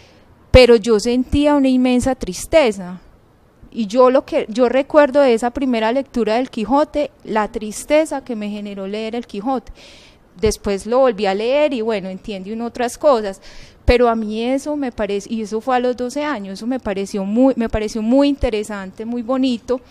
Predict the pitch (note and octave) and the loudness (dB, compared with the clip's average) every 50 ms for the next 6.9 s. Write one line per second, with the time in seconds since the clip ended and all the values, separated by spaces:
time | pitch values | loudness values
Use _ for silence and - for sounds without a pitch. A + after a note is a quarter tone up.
0 | - - - - - - - - _ - - - B3+ A3+ - - A#3+ A3+ A3 A3+ | -20 -20 -20 -20 -20 -20 -20 -20 _ -18 -8 -4 -4 -2 2 2 2 2 2 0
1 | G#3+ G#3+ - A3+ A3 G3+ G#3 G#3 G#3+ A#3 B3 B3 B3+ B3 - C4 B3 B3+ B3 B3 | -2 -2 -4 -4 -2 -2 -2 0 0 0 0 0 -2 0 0 2 2 4 4 4
2 | B3+ A#3+ A#3+ - - - A3 G#3+ G3 F#3+ F#3+ F#3+ F#3+ F#3+ F3+ - - A3+ A#3 A3 | 2 0 -2 -8 -12 -12 -10 -10 -10 -10 -12 -14 -16 -18 -18 -12 -8 -6 -6 -4
3 | - C4+ B3+ B3+ B3+ C4 C4+ B3+ B3+ C4 B3+ - B3+ A#3 G#3 G#3 G#3+ G#3 G3+ G#3+ | -2 0 0 2 2 2 0 0 0 0 -2 -2 -4 -4 -4 -4 -4 -4 -4 -2
4 | G#3 A#3+ A#3+ A#3+ B3 D4+ D#4 - D#4 D4 D4+ C#4+ C4 A#3 G#3+ A#3 B3 - - C#4+ | -2 0 0 0 0 0 -2 -2 0 -2 0 0 0 -2 -2 -4 -6 -4 -4 -4
5 | B3 C#4 D#4 E4+ E4+ E4+ D#4 - C4 - - A#3+ G#3+ G#3 A3 A3 - - C4+ B3+ | 0 0 0 0 0 -4 -8 -8 -10 -8 -6 -8 -6 -6 -8 -10 -8 -6 -4 -2
6 | B3 A3 G3+ F#3+ F#3+ F3+ F3+ F#3+ G3+ A3 A3+ A3+ - F#3 - - A#3+ - | -2 -2 -2 -2 -2 -2 -2 -4 -4 -6 -10 -12 -14 -18 -18 -18 -20 -20